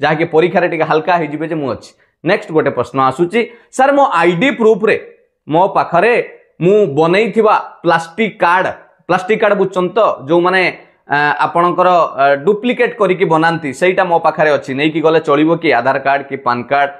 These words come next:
ନାଇଁ ପିଲାମାନେ, ଯାହା ବି ନେବେ ଅରିଜିନାଲ ନେବେ, ସେଭଳି ଜିନିଷ କରିବେନି। ଅରିଜିନାଲ ଆଇ ଡି ପ୍ରୁଫ ନେବେ, ଆଧାର କାର୍ଡ ହଉ, ପାନ କାର୍ଡ ହଉ, ଆପଣଙ୍କର ଡ୍ରାଇଭିଂ ଲାଇସେନ୍ସ ହଉ,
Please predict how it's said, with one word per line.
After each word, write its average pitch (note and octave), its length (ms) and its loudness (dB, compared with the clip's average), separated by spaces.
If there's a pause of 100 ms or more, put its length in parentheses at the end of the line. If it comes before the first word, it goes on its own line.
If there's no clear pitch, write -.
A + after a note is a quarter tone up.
(420)
ନାଇଁ E3 220 0
ପିଲାମାନେ, D3 460 0
ଯାହା D#3 420 0
ବି G#3 160 -2
ନେବେ G3 420 -2
ଅରିଜିନାଲ E3+ 480 2
ନେବେ, G2 220 -6 (160)
ସେଭଳି D#3 500 0
ଜିନିଷ C3 260 -4
କରିବେନି। D#3 480 2 (240)
ଅରିଜିନାଲ A3+ 400 0
ଆଇ F#3 120 2
ଡି F3 120 0
ପ୍ରୁଫ F3+ 240 0
ନେବେ, E3+ 220 0
ଆଧାର D3+ 320 0
କାର୍ଡ D#3 220 -2
ହଉ, D3+ 220 0
ପାନ C#3+ 260 -2
କାର୍ଡ D#3 240 0
ହଉ, D3 300 2
ଆପଣଙ୍କର B2+ 420 -2
ଡ୍ରାଇଭିଂ E3 400 0
ଲାଇସେନ୍ସ D3+ 440 -4
ହଉ, D3+ 220 2